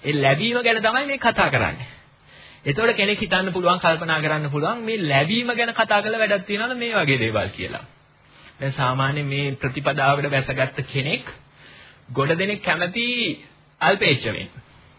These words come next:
ගොඩ දෙනෙක් කැමති දුෂ්කර වත පුරන්න. නේද? ඒ, ඒ වගේ මනාපයක් තමයි තියෙන්නේ ගොඩක් වෙලාවට. එතකොට මේ දහමේ ඒවා නැතුවා නොවේ. යම් කිසි දෙයක මේ දහමේ ඒ දේවල් තියෙනවා. බුදුරජාණන් වහන්සේත්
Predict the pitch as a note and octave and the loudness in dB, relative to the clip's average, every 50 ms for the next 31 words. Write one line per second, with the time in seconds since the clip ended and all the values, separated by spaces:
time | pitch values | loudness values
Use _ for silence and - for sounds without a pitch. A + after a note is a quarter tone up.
0 | _ _ _ _ - A#2+ A#2 B2+ C3+ D3+ D#3+ F3 F#3 F#3+ F3 - E3 E3+ F3 E3+ | _ _ _ _ -14 -10 -4 -2 0 0 2 2 2 0 0 -2 -4 -4 -2 -4
1 | F3+ A3+ A#3+ A#3 F#3 F3 G3 - - - A3+ G3+ F#3 D#3 C#3 C#3 A2+ A2 A2+ G#2 | -2 -2 -2 0 0 -2 -2 -4 -2 -2 0 2 4 4 4 2 -2 -2 -2 -2
2 | G2+ - - - - _ _ _ _ _ _ - _ _ - - - - - - | -2 -4 -6 -16 -20 _ _ _ _ _ _ -20 _ _ -20 -18 -18 -16 -14 -6
3 | C3 C#3 D3 D#3 D3+ D3 C#3+ B2+ - - B2+ C3 D3 D#3 D3+ - D3 D3+ E3+ F#3 | -2 -2 0 2 2 2 0 -2 -4 -4 -2 0 0 2 2 0 0 2 2 2
4 | F#3 G3 G#3 A3 G3+ G3 F3+ F3+ F3 F3 - G3 F#3 F3+ - - G3 G#3 B3 C4 | 4 4 2 2 2 0 2 2 0 2 2 2 0 0 0 -4 -2 -2 0 -2
5 | G#3+ - - _ - A#3 A#3 A3 G3+ E3+ C#3 A#2 A#2+ A2+ G#2 G#2 - - - G2+ | -4 -6 -12 _ -4 -2 0 0 0 0 0 0 0 0 0 0 0 -2 -6 -6
6 | F#2 E2+ - - - - - _ _ _ - - - - - - - - - - | -6 -6 -6 -8 -14 -16 -20 _ _ _ -20 -20 -20 -20 -20 -20 -20 -20 -20 -20
7 | - - D3 C#3+ A3 A3 A3 G3 G3 G3+ G#3 F#3+ F3+ F3 F#3 G3+ G#3+ B3 B3+ A#3+ | -12 -8 -2 0 0 0 2 2 2 2 4 4 2 4 2 2 2 2 0 0
8 | A3+ A3 A#3+ A#3+ A3+ G#3 E3+ F3 G#3 G#3+ A#3 C4+ C4+ B3+ A3+ D3 - - - - | 2 2 2 2 2 2 2 2 2 2 2 2 2 2 0 0 -2 -2 -8 -14
9 | - - - - - - - - - - _ _ _ _ _ _ _ _ _ _ | -20 -20 -20 -20 -20 -20 -20 -20 -20 -20 _ _ _ _ _ _ _ _ _ _
10 | _ _ - - A#2+ A#2+ B2 - B2 - C3+ C3 B2 C#3+ D3 - F3 D#3+ C#3+ C3+ | _ _ -8 -6 -4 -4 -2 -4 -4 -2 -2 0 2 0 0 0 0 -4 -2 0
11 | C3 B2 B2 C3+ D#3 F#3 G3 E3 C#3+ D3 D3+ E3 G3+ G#3+ G#3+ - A3+ A3+ G3+ E3 | 0 0 0 0 -2 0 -2 -2 0 0 0 0 0 0 0 -2 0 0 0 0
12 | C#3 A#2+ A#2+ C3+ C#3 D3 D3 C#3+ C#3+ C#3+ C#3 C#3 C3+ C3 C3+ C3+ C3 - - G3+ | 0 -2 -2 -2 -2 -2 0 2 2 2 2 2 0 0 0 0 0 0 -2 -4
13 | A#3+ | -4